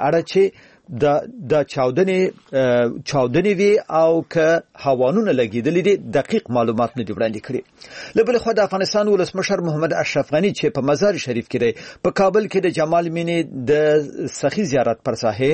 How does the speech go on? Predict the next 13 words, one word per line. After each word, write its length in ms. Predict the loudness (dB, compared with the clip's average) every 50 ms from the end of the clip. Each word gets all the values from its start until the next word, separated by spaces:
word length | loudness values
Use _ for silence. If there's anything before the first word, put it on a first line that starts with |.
| 2 0
نننۍ 360 | 0 0 2 2 2 2 2 2 0
حملې 280 | -4 -4 -2 -2 -2 -2 -2
په 60 | -6
کلکه 300 | -8 -4 -6 -4 -2 -2 -2
وغندلې 500 | -2 0 0 0 0 2 2 2 2 0 0 -6 -20 -12 -4 0
او 140 | 2 2 2 2
ویې 140 | 2 2 2
ویل 140 | 0 -2 0
چې 180 | -2 -2 -2 0 -2
تروریستانو 520 | -4 -4 -4 -6 -6 -2 -2 -2 -2 -2
په 140 | -2 -2 -2
دې 160 | 0 0 0 0 0 -2
وحشیانه 480 | -2 -4 -6 -6 -4 -4 -2 -2 -2